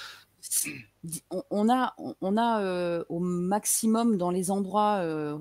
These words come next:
on a pu le voir quand on a fait notre assainissement ou notre terrassement, tout ça, et on a au maximum qu'on a trouvé trente centimètres de terre.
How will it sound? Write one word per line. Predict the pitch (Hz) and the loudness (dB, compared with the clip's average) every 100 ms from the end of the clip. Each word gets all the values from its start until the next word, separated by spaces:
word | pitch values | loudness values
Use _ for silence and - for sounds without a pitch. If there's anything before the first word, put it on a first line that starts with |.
| - | -2
on | 180 | -2
a | |
pu | 175 190 | -2 -6
le | |
voir | 180 202 208 | -4 -4 -4
quand | - 160 | -8 -6
on | 165 | -4
a | 160 | -4
fait | 165 | -6
notre | 160 - | -6 -6
assainissement | 165 - 165 - 170 175 185 | -8 -6 -6 -4 -2 -2 -2
ou | 180 151 143 139 127 139 143 | -2 -4 -4 -6 -6 -10 -10
notre | - 131 139 | -8 -8 -8
terrassement, | 151 131 143 165 165 | -6 -6 -6 -6 -6
tout | - | -8
ça, | - 202 233 - | -6 -4 -2 -4
et | 156 156 | -4 -4
on | 127 156 | -4 -2
a | 180 202 190 | -2 0 0
au | 165 | -2
maximum | 170 190 - 190 208 190 | -4 -4 -4 -2 -2 -4
qu'on | - 170 | -6 -4
a | 156 | -6
trouvé | - 190 175 202 | -8 -8 -4 -4
trente | 208 - 185 | -4 -6 -4
centimètres | 190 180 196 196 156 | -4 -4 -2 -4 -6
de | |
terre. | 170 175 151 | -6 -6 -6